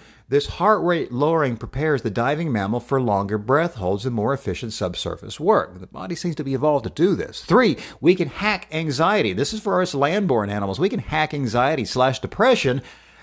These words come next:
by plunging our faces in sinks of cold water. Again, ear submersion seems to be the tipping point of the full effect.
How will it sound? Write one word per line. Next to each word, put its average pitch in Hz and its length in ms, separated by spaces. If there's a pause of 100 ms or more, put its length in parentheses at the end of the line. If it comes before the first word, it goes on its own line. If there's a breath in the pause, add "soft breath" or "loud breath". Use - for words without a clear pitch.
(220 loud breath)
by 139 280
plunging 202 500
our 170 100
faces 190 480
in 151 160
sinks 151 380
of 147 140
cold 127 280
water. 151 380
Again, 143 380
ear 165 240
submersion 147 560
seems 160 320
to 165 80
be 135 120
the 123 120
tipping 156 400
point 104 360
of 107 80
the 120 80
full 92 280
effect. - 480